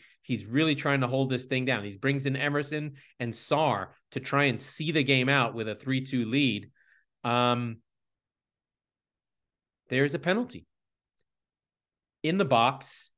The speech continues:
Sarr is clearing the ball. He lifts his head and just doesn't really pay attention to what's around him. Maitland-Niles kicks in front of him.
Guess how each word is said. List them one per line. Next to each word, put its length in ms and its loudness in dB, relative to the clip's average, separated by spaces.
Sarr 440 4
is 140 -2
clearing 360 0
the 60 2
ball. 500 -4
He 580 0
lifts 300 0
his 140 -2
head 280 4
and 220 -4
just 160 -2
doesn't 260 0
really 180 2
pay 220 0
attention 320 -2
to 20 2
what's 160 0
around 300 0
him. 160 0
Maitland-Niles 720 4
kicks 320 -4
in 80 0
front 240 2
of 60 2
him. 140 2